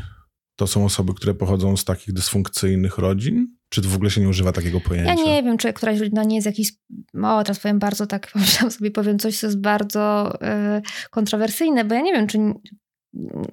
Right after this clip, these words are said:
Speaker 2: czy nie każda rodzina jest trochę dysfunkcyjna. I czy mi to trochę pomaga w, w myśleniu o tym, że każdy z nas, e, ja zawsze mam takie powiedzenie, że żadne dziecko suchą stopą przez dzieciństwo nie przejdzie.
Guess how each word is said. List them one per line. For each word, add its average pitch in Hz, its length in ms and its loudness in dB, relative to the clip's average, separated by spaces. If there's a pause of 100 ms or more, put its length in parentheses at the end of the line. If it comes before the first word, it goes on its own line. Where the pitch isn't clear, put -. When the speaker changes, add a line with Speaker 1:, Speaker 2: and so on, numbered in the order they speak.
(140)
Speaker 2:
czy - 180 -4
nie 233 120 2
każda 262 280 2
rodzina 226 200 2
jest 208 120 -2
trochę 214 160 -2
dysfunkcyjna. 190 800 -4 (380)
I - 220 -4
czy 254 100 2
mi 254 100 2
to 285 80 2
trochę 254 200 0
pomaga 240 500 2
w, 185 60 -8
w 196 240 -6
myśleniu 226 380 0
o - 60 0
tym, 254 160 0
że 247 100 -2 (180)
każdy 247 400 0
z - 40 -6
nas, - 580 0
e, 214 300 0 (420)
ja 240 80 0
zawsze 269 180 2
mam 269 160 2
takie 254 180 0
powiedzenie, 262 480 0
że 254 140 2
żadne 247 300 2
dziecko 240 300 -2
suchą 240 340 0
stopą 233 360 0
przez 214 180 -2
dzieciństwo 214 500 0
nie 202 120 4
przejdzie. - 500 -4